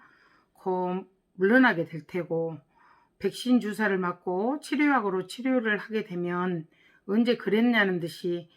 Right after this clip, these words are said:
잠깐 감기를 앓고 간 듯이 그렇게 또 쉽게 물러가리라, 이렇게 기대를 해보면서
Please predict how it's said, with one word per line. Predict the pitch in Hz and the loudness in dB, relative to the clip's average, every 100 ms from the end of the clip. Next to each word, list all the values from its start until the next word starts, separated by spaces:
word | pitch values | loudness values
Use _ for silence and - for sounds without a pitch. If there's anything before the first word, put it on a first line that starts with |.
| _ _ | _ _
잠깐 | - 196 190 226 214 202 | -6 -4 -2 0 0 -2
감기를 | - 208 226 247 240 226 202 | -4 0 2 2 2 2 0
앓고 | 185 170 185 202 220 | 0 -4 -4 -4 -2
간 | 196 180 | -2 -2
듯이 | 175 - 190 233 254 _ _ _ - | -6 -2 -2 0 -4 _ _ _ -12
그렇게 | 170 170 170 170 175 170 143 - | -8 -8 -6 -4 -4 -6 -10 -10
또 | 170 | -10
쉽게 | 165 - - 175 170 175 | -10 -14 -8 -6 -6 -6
물러가리라, | 170 180 185 170 165 170 165 165 | -6 -4 -4 -6 -6 -4 -4 -4
이렇게 | 170 175 - 170 180 175 156 _ _ _ | -4 -6 -6 -4 -4 -4 -8 _ _ _
기대를 | - 190 208 220 185 175 | -8 0 4 4 4 -2
해보면서 | 220 185 170 165 160 160 165 170 | -2 -4 -4 -6 -8 -6 -4 -4